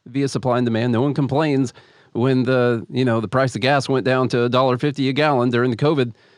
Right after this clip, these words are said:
pandemic when things were locked down. That was supply and demand. But Charlie complained about it going up to three thirty. Well, that's also supply and demand.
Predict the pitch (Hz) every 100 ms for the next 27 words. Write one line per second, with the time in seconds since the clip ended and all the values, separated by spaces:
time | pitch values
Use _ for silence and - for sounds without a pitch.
0 | _ _ - 143 135 151 131 127 _ 127
1 | 117 143 135 113 135 143 165 185 165 165
2 | - 127 160 147 151 139 123 113 156 -
3 | _ _ _ 131 190 185 _ 139 190 240
4 | 165 151 180 214 170 151 170 175 165 -
5 | 180 175 214 269 247 _ _ _ _ _
6 | - 147 98 - - 127 185 240 285 -
7 | 127 110 123 107 98 92 85